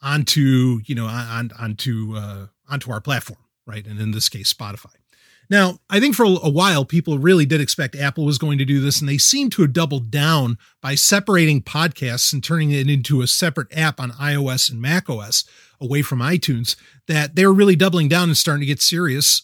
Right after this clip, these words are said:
about, uh, podcasting. And they have not over the years since we thought that they were gonna do that. Uh, they, and it's a totally missed opportunity on their part because they are still ultimately,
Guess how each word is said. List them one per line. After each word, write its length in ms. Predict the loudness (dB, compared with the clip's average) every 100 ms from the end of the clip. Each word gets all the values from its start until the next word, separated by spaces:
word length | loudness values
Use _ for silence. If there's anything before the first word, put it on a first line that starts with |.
| -6
about, 400 | -10 -6 -4 -6
uh, 200 | -6 -6
podcasting. 720 | -4 -6 -2 0 0 -2 -6 _ _ _ _ _ _ -4
And 600 | 0 4 6 6 4 0 _ _ _ _
they 200 | 0 4
have 140 | 4 6
not 340 | 4 4 0 -2
over 220 | 2 4
the 80 | 4
years 300 | 2 2 0
since 260 | 0 -2
we 80 | -4
thought 260 | -2 -4 -4
that 120 | -6
they 80 | -4
were 80 |
gonna 200 | -2 -4
do 140 | -4 -8
that. 280 | -6 -6 -8 -14
Uh, 200 | -12 -10
they, 160 | -10 -10
and 300 | -10 -10 -10
it's 180 | -10 -8
a 40 | -8
totally 600 | -10 0 4 6 6 4
missed 260 | 2 -2
opportunity 560 | -4 -8 -8 -6 -4 -4
on 160 | -6 -8
their 140 | -10
part 300 | -12 -12 -10
because 340 | -8 -4 -4
they 140 | -2 -2
are 100 | 0
still 640 | 0 0 0 2 2 0
ultimately, 760 | -2 0 2 0 -2 -6 -10 -12